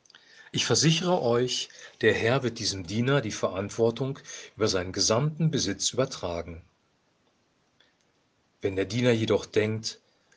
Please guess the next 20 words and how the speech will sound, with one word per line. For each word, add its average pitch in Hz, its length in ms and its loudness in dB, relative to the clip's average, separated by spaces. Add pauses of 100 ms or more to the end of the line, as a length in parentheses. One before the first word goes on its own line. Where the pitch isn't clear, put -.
(240)
„Mein 113 160 4
Herr 113 140 2
kommt 120 220 -2
noch 117 160 -4
lange 165 260 4
nicht 107 220 -2
zurück“, - 540 -4 (840)
und 107 180 -6
anfängt, 123 560 -2
die 127 140 -2
anderen 117 320 0
Diener 113 240 -2
herumzukommandieren, 127 1300 -4 (560)
Feste - 480 2
zu - 160 0
feiern 120 420 0
und 117 60 -6
sich 113 200 -6
zu - 120 -2
betrinken, 110 760 -2